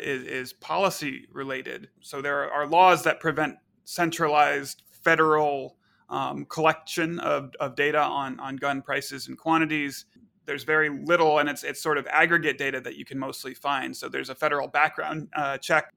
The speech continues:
database. And so that basically tells you by month how many total background checks were conducted in a particular state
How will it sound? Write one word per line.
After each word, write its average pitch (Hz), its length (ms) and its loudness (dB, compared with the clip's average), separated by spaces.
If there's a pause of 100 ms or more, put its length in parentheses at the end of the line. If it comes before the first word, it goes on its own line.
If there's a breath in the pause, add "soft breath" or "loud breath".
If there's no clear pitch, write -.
database. 151 840 -2
And 131 240 -10
so 143 80 -10
that 160 240 0
basically 156 420 0
tells 143 340 -4
you 139 280 -12 (640)
by 147 240 2
month 147 640 -2 (420)
how 156 180 2
many 151 240 -2
total 170 460 0
background 147 500 0
checks - 320 -4
were 143 100 -4
conducted 139 440 -2
in 139 100 -6
a 131 40 -6
particular 139 540 -8
state 160 360 0